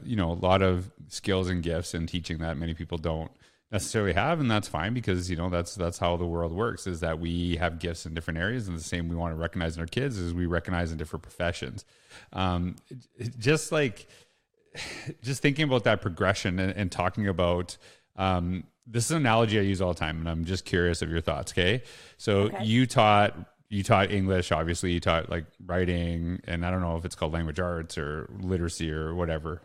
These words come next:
Speaker 1: you know, at the level you're teaching, okay? So I, I give this analogy because I've heard English teachers say, "Oh, I gotta, like, like, grade, like, twenty-five essays," you know, like, like, that's the worst thing ever,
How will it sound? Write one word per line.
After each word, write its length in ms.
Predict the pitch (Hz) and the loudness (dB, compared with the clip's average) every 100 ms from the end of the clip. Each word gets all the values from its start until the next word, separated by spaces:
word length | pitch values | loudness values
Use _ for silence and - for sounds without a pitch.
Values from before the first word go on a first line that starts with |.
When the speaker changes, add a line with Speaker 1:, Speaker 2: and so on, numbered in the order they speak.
| - | -12
Speaker 1:
you 160 | 87 85 | -6 -4
know, 160 | 78 | -4
at 140 | 76 - | -6 -6
the 60 | |
level 240 | 85 80 85 | -2 -2 -2
you're 160 | 76 | -4
teaching, 400 | 78 82 - - - _ - | -6 -8 -8 -14 -18 _ -6
okay? 240 | 82 117 - - _ _ _ | -4 -4 -8 -20 _ _ _
So 560 | - 123 107 107 104 - - - | -2 4 6 6 4 0 -8 -2
I, 280 | 110 107 107 | 4 4 4
I 60 | 107 | 2
give 160 | 123 | 2
this 120 | 151 | 2
analogy 640 | 135 101 98 101 85 82 90 | 2 4 4 2 0 -4 -4
because 340 | 101 110 95 | 0 0 2
I've 180 | 110 113 | 2 2
heard 180 | 160 135 | 0 2
English 260 | 120 113 | 2 0
teachers 280 | 101 82 90 | -2 -6 -4
say, 400 | - - - 92 _ _ _ _ _ _ _ _ | -4 -4 -6 -8 _ _ _ _ _ _ _ _
"Oh, 300 | - 113 113 | 2 6 8
I 120 | 117 101 | 6 4
gotta, 180 | 95 | 2
like, 180 | 95 87 - - - _ - | 2 0 -4 -18 -20 _ -4
like, 180 | 92 78 | -4 -2
grade, 420 | 87 87 90 87 | 0 2 2 2
like, 220 | 87 85 | 0 -2
twenty-five 640 | - 82 85 78 - 76 | -4 -2 -2 -4 -6 -6
essays," 580 | 78 80 - 71 82 - _ | -6 -6 -8 -10 -12 -18 _
you 80 | 82 | -6
know, 120 | 82 | -2
like, 240 | 95 95 131 | 0 0 0
like, 300 | 123 101 92 | 2 2 2
that's 300 | 104 104 - | 2 2 0
the 100 | 110 | 0
worst 340 | 92 90 87 | 0 -2 -2
thing 160 | 87 82 | -6 -8
ever, 320 | 82 - | -8 -12